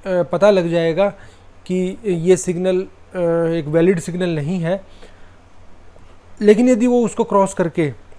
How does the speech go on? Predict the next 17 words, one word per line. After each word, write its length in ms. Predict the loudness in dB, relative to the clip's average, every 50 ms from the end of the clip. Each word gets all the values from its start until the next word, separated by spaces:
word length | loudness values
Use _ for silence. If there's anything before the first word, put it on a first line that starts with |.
| -4
थ्री 140 | -2 0 2
पॉइंट 260 | 4 4 2 2 2
फ़ाइव 240 | 4 4 4 4 4
को 120 | 2 0
भी 60 | 0 2
cross 300 | 4 4 4 4 2 0
करके 200 | -4 0 2 2
आगे 200 | 2 2 0 -2
चला 220 | 0 2 2 4
जाता 260 | 2 2 0 0 -2
है, 240 | 0 0 0 -2 -4
थ्री 220 | -4 -4 -4 -4
पॉइंट 300 | -2 -2 -2 -2 -2 -4
फ़ाइव 300 | -4 -2 0 2 2 0
को 140 | 0 -2 -6
क्रॉस 320 | -4 -2 -2 0 -2 -2 -4
करके 380 | -8 -10 -8 -6 -6 -6 -6